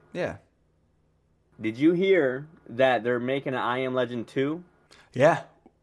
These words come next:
Speaker 2: With Will Smith and Michael B. Jordan?
Speaker 1: Yep, I did see that.
Speaker 2: I bet, I
Speaker 1: Uh,
Speaker 2: bet you're excited for that, huh?
Speaker 1: I am a little bit. I, and they're going off of the alternate ending.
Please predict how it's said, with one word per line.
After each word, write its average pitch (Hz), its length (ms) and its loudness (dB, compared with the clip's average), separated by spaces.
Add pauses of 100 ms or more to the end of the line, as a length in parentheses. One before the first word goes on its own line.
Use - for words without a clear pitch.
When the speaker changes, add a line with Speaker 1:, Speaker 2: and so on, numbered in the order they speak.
(240)
Speaker 2:
With 110 160 -4
Will 127 200 4
Smith 135 280 -2
and 123 80 -4
Michael 127 260 -2
B. 127 140 -4
Jordan? 135 320 -2
Speaker 1:
Yep, 143 280 0 (100)
I 117 120 -4
did 139 200 0
see 135 140 -2
that. 107 240 -4 (1080)
Speaker 2:
I - 100 -6
bet, 123 160 4
I - 40 0
Speaker 1:
Uh, - 40 -4
Speaker 2:
bet 110 140 2
you're 107 140 -2
excited 107 360 -2
for 107 100 -4
that, 104 180 0
huh? 107 80 -2
Speaker 1:
I 117 300 0
am 143 200 2
a 139 100 4
little 123 200 2
bit. 110 300 -4 (400)
I, 139 240 2 (160)
and 139 140 0
they're 135 100 4
going 156 280 2
off 156 200 0
of 131 180 -6
the 120 220 -4
alternate 123 520 -2
ending. 92 440 -12